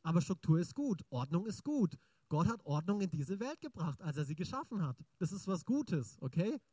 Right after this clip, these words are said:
Punkt. Und das sag ich als Struktur-Unfreak, okay? Also ich bin nicht Struktur super, wie auch immer,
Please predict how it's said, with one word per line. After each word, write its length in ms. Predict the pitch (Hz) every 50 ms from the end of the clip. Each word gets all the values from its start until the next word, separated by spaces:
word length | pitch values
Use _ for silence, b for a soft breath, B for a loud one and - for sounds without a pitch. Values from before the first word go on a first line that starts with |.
| _
Punkt. 360 | - 214 208 202 170 - - - _ _ _ _ _ _ _
Und 120 | - 165 175
das 80 | 165
sag 200 | - 180 196 208
ich 300 | - 254 254 240 - -
als 320 | 185 202 214 208 - - b b b b b b b b b b
Struktur-Unfreak, 1300 | b - - - 214 185 - - 208 208 190 190 208 196 247 247 - - 202 190 170 143 127 - - - _ _
okay? 420 | - 151 - 180 202 240 277 262 - _ - _ _ _ _ _ _
Also 220 | - - - 214 190
ich 180 | 170 165 -
bin 160 | - 175 165
nicht 320 | 175 233 254 - - - - _ _ _ _ _ _ _ _ _ _ - -
Struktur 800 | - - - - - 196 196 - - - - 185 185 185 180 170 160 - _ _ _ _ _ _ _ _ _ _ _ _ _ _ _ -
super, 460 | - 127 135 127 - 123 113 101 98 - _ _ _
wie 180 | 135 165 185
auch 160 | 151 143 131
immer, 320 | - 165 147 139 123 110